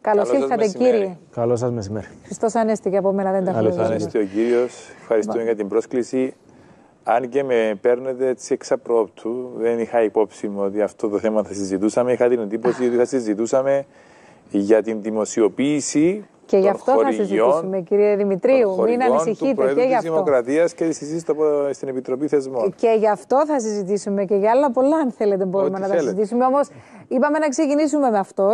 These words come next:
Speaker 1: γιατί είναι ένα θέμα το οποίο ενδιαφέρει, μιας και έχουμε τον κύριο Ιωάννου να μας πει λίγο, να ξε-, με επιτρέψετε να ξεκινήσω, γιατί
Speaker 2: Βεβαίως.
Speaker 1: αυτός είχε γράψει το συγκεκριμένο θέμα. Κύριε Ιωάννου, τι είναι αυτό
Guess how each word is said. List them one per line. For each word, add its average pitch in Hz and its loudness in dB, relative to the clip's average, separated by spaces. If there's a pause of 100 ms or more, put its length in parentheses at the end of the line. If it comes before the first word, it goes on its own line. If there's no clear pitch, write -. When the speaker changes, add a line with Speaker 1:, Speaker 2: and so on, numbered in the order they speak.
Speaker 1:
γιατί 285 0
είναι 277 -2
ένα 262 -4
θέμα 254 -2
το 220 -4
οποίο 226 -2
ενδιαφέρει, 226 0
μιας 247 -2
και 262 0
έχουμε 240 -2
τον 208 0
κύριο 220 4
Ιωάννου 214 2
να 214 -2
μας 196 -4
πει 247 -2
λίγο, 208 2
να 202 -4
ξε-, 202 -10
με 196 -4
επιτρέψετε 214 -2
να 220 -2
ξεκινήσω, 202 -4
γιατί 214 2
Speaker 2:
Βεβαίως. 262 4
Speaker 1:
αυτός 214 0
είχε 208 -2
γράψει 196 -2
το 196 -6
συγκεκριμένο 190 -6
θέμα. 220 0
Κύριε 285 2
Ιωάννου, 269 2
τι 285 -2
είναι 339 2
αυτό 285 0